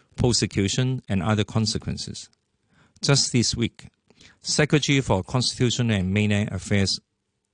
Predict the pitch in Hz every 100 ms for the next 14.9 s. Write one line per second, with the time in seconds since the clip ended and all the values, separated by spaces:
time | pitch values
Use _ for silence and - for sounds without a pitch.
0 | 110 104 - _ - 95 85 107 - _
1 | _ - 127 123 73 - _ _ - 113
2 | - 160 147 123 104 101 - 117 113 107
3 | - 110 - 82 98 101 _ - 113 104
4 | 92 - 113 113 104 - _ _ - 104
5 | 101 120 123 120 120 107 90 95 113 -
6 | 117 107 101 107 107 - 107 113 101 -
7 | 98 98 - 92 87 87 87 - - 90
8 | - _ _ _ _ _ _ _ _ 113
9 | 110 - 151 147 139 131 123 - - 120
10 | 107 113 110 - - - 113 127 113 95
11 | 92 98 90 - 98 104 101 101 90 95
12 | 76 - - _ _ - _ _ _ -
13 | 110 147 - 131 120 110 113 - 113 113
14 | 95 - - 117 113 110 107 110 110